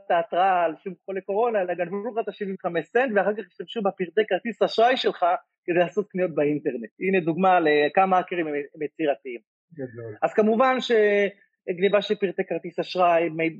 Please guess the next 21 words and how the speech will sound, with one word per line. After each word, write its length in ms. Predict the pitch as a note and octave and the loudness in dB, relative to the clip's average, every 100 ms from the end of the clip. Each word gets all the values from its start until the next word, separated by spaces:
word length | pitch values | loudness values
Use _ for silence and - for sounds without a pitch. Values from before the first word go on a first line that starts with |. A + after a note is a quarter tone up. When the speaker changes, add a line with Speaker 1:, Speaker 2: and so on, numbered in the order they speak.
| E3 F#3 D#3+ | -2 -2 0
Speaker 1:
גניבה 300 | F3 E3+ F#3 | 0 2 2
של 200 | G3+ F3+ | 0 0
מידע 360 | F3 D#3+ F3 | 0 4 4
לצורך 540 | E3+ D#3+ - E3+ F3 - | 4 0 -2 -2 -2 -4
הפצתו, 840 | - E3+ F3 - F#3+ F3 D#3+ D3 _ _ - | -8 -6 -6 0 2 4 4 2 _ _ -2
אה, 180 | E3+ E3 | 2 4
ריגול 440 | E3+ D3+ G3+ G#3+ G#3 | 2 2 2 2 0
עסקי, 380 | - - A3+ E3+ _ | -6 -2 -2 -2 _
זאת 80 | - | -6
אומרת, 140 | D#3+ | -4
גניבה 280 | D#3 F3 F#3 | -2 2 2
של 100 | F#3+ | 2
מידע 160 | F3+ F3+ | 2 0
לטובת 380 | F3+ F3 F3+ | 2 0 0
ריגול 300 | E3+ E3 F#3 | 0 0 0
עסקי, 600 | F3+ - G3 F#3+ F#3 F3+ D#3+ _ _ - | -2 -4 0 2 2 -2 -4 _ _ 0
אה, 240 | E3+ E3 D#3+ | 2 4 2
עבור 320 | D3 G#3+ G3 | 4 6 6
או 80 | F3+ | 2
מטעם 300 | - F#3+ F#3 | 2 2 2
מתחרים. 640 | F3 - E3+ F#3+ F3 | -2 -2 0 2 0